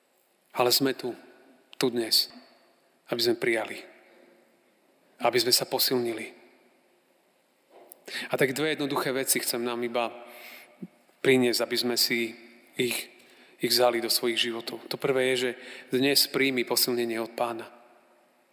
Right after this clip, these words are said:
Takým zvláštnym možno obrazom povedané,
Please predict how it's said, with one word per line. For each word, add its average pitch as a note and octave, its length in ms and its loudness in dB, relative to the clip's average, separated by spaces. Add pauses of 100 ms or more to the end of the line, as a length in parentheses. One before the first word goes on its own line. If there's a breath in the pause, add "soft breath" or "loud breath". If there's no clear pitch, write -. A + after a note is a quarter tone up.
(1200 loud breath)
Takým E3 240 4
zvláštnym C#3+ 480 2
možno C3 320 0
obrazom C3+ 400 0
povedané, B2 560 -2